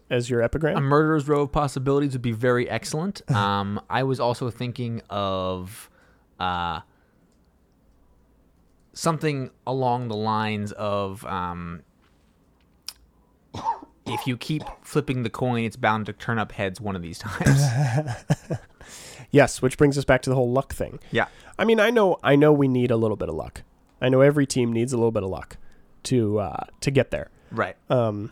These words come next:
Speaker 1: I would just like us, I would just like us to find more ways of not relying on it.
Speaker 2: Sure.
Speaker 1: So that when we get it, which every team does sometimes, it means more.
Speaker 2: Epigram for the twenty thirteen Baltimore Orioles season.
Speaker 1: Mm, mm, mm, mm. I would say,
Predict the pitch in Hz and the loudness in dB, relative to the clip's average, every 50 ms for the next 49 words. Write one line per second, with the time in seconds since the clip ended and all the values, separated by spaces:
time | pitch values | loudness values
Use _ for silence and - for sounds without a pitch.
0 | - - - 165 185 190 170 175 160 - 165 147 135 - 127 - - - - - | -14 -2 2 4 4 4 4 2 2 4 4 4 6 6 2 2 0 -6 -8 -12
1 | _ _ - - 147 156 147 139 - 139 135 131 127 - - 123 - - 135 127 | _ _ 2 4 4 4 4 4 2 4 4 4 2 0 -2 -6 0 2 4 4
2 | 131 127 123 123 123 120 117 117 110 104 101 98 123 - - - _ _ _ _ | 4 2 2 2 2 2 2 0 0 0 -2 -2 -4 -8 -10 -12 _ _ _ _
3 | _ _ _ _ _ _ _ - - 120 113 - 120 120 120 113 110 - - 127 | _ _ _ _ _ _ _ -4 -4 -2 -2 0 0 2 2 2 0 0 -2 -2
4 | 110 113 110 104 95 82 - 80 78 78 82 - - - - _ _ _ - - | 0 0 0 -2 -4 -6 -10 -10 -12 -12 -12 -12 -14 -16 -18 _ _ _ -10 -2
5 | - 147 90 - - - - 131 123 120 123 117 - 135 135 131 131 127 127 123 | -2 -2 -2 -2 -6 0 4 4 6 6 4 2 2 2 2 2 2 2 0 0
6 | 131 127 - 147 139 131 113 - - _ _ _ _ _ _ _ _ _ _ _ | 0 4 4 6 6 6 4 0 -4 _ _ _ _ _ _ _ _ _ _ _
7 | - 127 120 - 131 127 139 135 - - 139 131 127 127 117 117 113 - - 120 | -4 -2 2 2 2 2 2 0 2 0 0 2 2 2 2 0 0 -2 -2 -2
8 | 117 117 - 110 90 85 98 101 - - - - 117 - - 117 120 113 107 101 | -4 -4 -6 -8 -8 -8 -10 -12 -14 -16 -8 -6 -6 -4 -2 -2 -2 0 -2 -4
9 | - - 104 101 92 - - - - _ _ _ _ _ _ _ _ _ _ _ | -6 -4 -4 -4 -4 -4 -8 -12 -16 _ _ _ _ _ _ _ _ _ _ _
10 | _ _ - 160 - - - 131 131 120 107 104 101 98 98 110 - - - - | _ _ -8 -8 -8 -8 -8 -4 -2 -2 -2 -2 -4 -6 -8 -10 -12 -18 -18 -10
11 | - 113 104 98 104 101 - - - 139 127 120 120 110 - 120 110 101 98 95 | -8 -6 -6 -4 -6 -8 -8 -4 -4 -2 -2 -2 -4 -4 -4 -6 -6 -6 -8 -10
12 | - 104 95 95 92 82 80 - - - - - - - _ _ 143 147 147 143 | -10 -12 -12 -12 -12 -14 -14 -16 -18 -18 -18 -20 -20 -20 _ _ 4 4 6 6
13 | 139 131 120 107 92 - - _ 139 131 127 123 113 - 107 123 120 113 - 113 | 4 4 2 0 -4 -6 -8 _ 0 0 2 2 0 -2 -2 -2 -2 -2 -2 -2
14 | 120 113 107 - - _ _ - - - - - - - - 151 165 170 165 151 | -2 -2 -4 -6 -10 _ _ -20 -20 -20 -20 -20 -6 2 4 6 6 6 6 4
15 | - - - 156 147 143 139 135 131 | 2 4 6 8 8 8 8 6 4